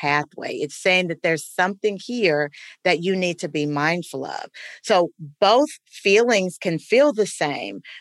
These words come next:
but it's the intention, right? Like conviction and guilt, fear and intuition. So fear is what's trying to hold you back and make you feel bad. Intuition is trying to push you forward and allow you to be aware of what's coming or what's there.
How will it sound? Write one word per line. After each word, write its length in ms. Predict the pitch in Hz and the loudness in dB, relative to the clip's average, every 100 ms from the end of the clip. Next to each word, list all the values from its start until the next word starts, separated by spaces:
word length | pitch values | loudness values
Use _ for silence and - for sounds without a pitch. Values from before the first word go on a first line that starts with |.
| - | -4
but 120 | 185 | -2
it's 180 | 180 - | -2 -2
the 140 | 185 165 | -2 -2
intention, 920 | 151 - - 185 165 - - - - _ 160 | -4 -8 -6 -4 -4 -4 -6 -10 -14 _ -2
right? 360 | 156 165 170 - | 2 4 2 0
Like 240 | 160 151 - | 0 0 -2
conviction 760 | 170 156 170 - - 160 151 147 - - | -4 0 0 0 -4 -2 -2 -6 -14 -6
and 240 | 165 151 147 | -2 0 0
guilt, 380 | 156 135 - _ - - _ _ - | 0 -2 -6 _ -20 -20 _ _ 0
fear 320 | 208 190 180 | 4 6 4
and 200 | 165 165 | 4 0
intuition. 760 | 156 151 151 147 147 - - - - - - | -2 -4 0 0 0 -4 -6 -12 -18 -20 0
So 260 | 190 170 156 - | 2 2 0 -2
fear 340 | 208 220 226 | 4 6 6
is 240 | 226 180 147 | 4 0 -2
what's 240 | 165 160 | -6 -6
trying 220 | - 180 156 | -4 -2 -2
to 80 | |
hold 440 | 147 - 170 175 180 | -2 0 0 0 -4
you 80 | 151 | -2
back 280 | 165 156 - | 0 0 -2
and 160 | 147 147 | -4 -2
make 240 | 156 - | -2 -4
you 100 | 156 - | -10 -6
feel 240 | 160 143 131 | -2 -2 -2
bad. 520 | 151 175 170 131 123 - - - - | 0 2 2 -2 -8 -16 -20 -20 -4
Intuition 720 | 170 165 165 151 202 247 214 | -2 -2 0 2 4 4 0
is 140 | 175 - | -4 -4
trying 240 | 175 151 | -4 -4
to 80 | 147 - | -4 -6
push 220 | 165 - | -6 -4
you 80 | 151 - - | -8 -6 0
forward 560 | 240 247 170 151 147 - - - | 2 4 2 0 -2 -6 -20 -12
and 140 | 180 175 | -4 -2
allow 340 | 160 165 175 | 2 4 4
you 160 | 170 160 | 2 -2
to 80 | 147 | -2
be 140 | 156 | 0
aware 640 | 147 139 160 165 151 - | 0 2 4 4 2 0
of 100 | 147 | -4
what's 260 | 135 139 - | -6 -8 -8
coming 460 | - 170 160 151 139 | -6 -4 -2 -2 -2
or 140 | 143 | -4
what's 280 | 143 139 135 | -4 -8 -6
there. 380 | 135 104 - | -6 -6 -12